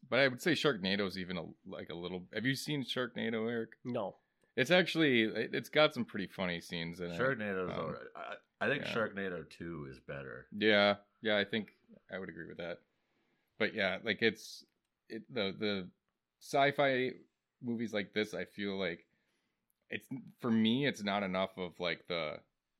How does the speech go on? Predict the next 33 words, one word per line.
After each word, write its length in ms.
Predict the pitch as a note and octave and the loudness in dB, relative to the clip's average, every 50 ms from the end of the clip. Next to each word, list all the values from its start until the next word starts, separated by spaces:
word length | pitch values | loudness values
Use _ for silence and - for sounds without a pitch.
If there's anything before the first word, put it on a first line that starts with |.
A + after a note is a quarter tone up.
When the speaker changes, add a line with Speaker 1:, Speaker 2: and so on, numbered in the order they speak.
| _ _ _ | _ _ _
Speaker 1:
what, 380 | G#2 G2 G2 G2 F#2 F2 - _ _ _ _ _ _ _ _ _ _ _ _ _ _ _ _ _ _ _ - | -12 -6 -2 -2 -2 -2 -4 _ _ _ _ _ _ _ _ _ _ _ _ _ _ _ _ _ _ _ -6
like, 160 | G#2 F#2+ F2+ - | -6 -6 -6 -6
the, 100 | - G2 | -8 -8
the 120 | F2+ F2+ G2 | -4 -4 -4
gore. 480 | F#2+ G2 G2+ G2 G2 F2+ E2 E2 E2 F#2 | -2 -2 0 0 0 0 -2 -4 -6 -4
That's 200 | F2+ F2+ F2 - - | -4 -4 -4 -4 -4
what 100 | F#2+ F2+ | -2 0
I'm 200 | F2+ E2+ E2+ D#2+ | 0 0 -2 -6
looking 240 | E2 - D#2+ D#2+ D#2 - | -8 -6 -8 -8 -8 -8
for, 400 | D2+ D#2 D#2 D#2+ D#2 D#2+ D#2+ - | -10 -8 -6 -6 -6 -8 -8 -6
or, 220 | - F#2 F2+ F2 | -4 -2 -2 -2
like, 240 | E2+ F2 E2+ F2 - - | -2 -4 -6 -8 -8 -8
the, 280 | - F2 E2 E2+ E2+ E2+ - _ _ _ - | -6 -6 -6 -6 -8 -10 -12 _ _ _ -8
either 180 | A2+ G#2 A2 | -2 0 0
it's 100 | A2 G2+ | 0 2
gotta 180 | - C3 B2+ B2+ | 2 0 0 2
be 120 | A#2 A#2 | 2 0
really 240 | G2+ G#2 A2 G#2+ G2+ - - - | 2 4 2 2 2 0 -4 -6
funny 440 | - B2 A#2 A#2 A#2+ A#2+ A#2 A#2 A#2 - _ _ _ _ _ _ _ _ _ | -2 0 2 2 2 0 0 -2 -6 -8 _ _ _ _ _ _ _ _ _
or 100 | - F#2 | -8 -6
really 200 | F2 F2 E2+ D#2+ | -4 -4 -4 -4
gory 460 | D#2+ F2 G#2 G#2+ G#2 G2+ G2+ G2+ F#2+ | -4 -2 0 2 2 4 2 2 2
or 80 | F2 E2 | 0 -2
both. 440 | - - F#2+ F#2 F#2+ G2+ G#2+ - - | -4 -2 0 0 2 0 0 -2 -6
If 140 | D#2 - F2+ | -10 -8 -10
it's 160 | E2 - - | -12 -12 -10
both, 300 | _ - F#2+ G2 G2 - - | _ -4 -4 -4 -4 -4 -4
then 120 | F2+ F2 | -6 -4
it's 160 | E2+ E2 - | -6 -8 -10
a 40 | F#2 | -10
masterpiece 680 | E2+ E2+ E2+ E2+ - - - F#2+ - - F#2+ F2 F2 - | -8 -6 -6 -6 -6 -6 -8 -10 -10 -8 -10 -10 -10 -8
to 100 | - F#2 | -8 -6
me. 280 | F#2+ F#2+ F#2 F#2 F2+ | -4 -2 -2 -4 -4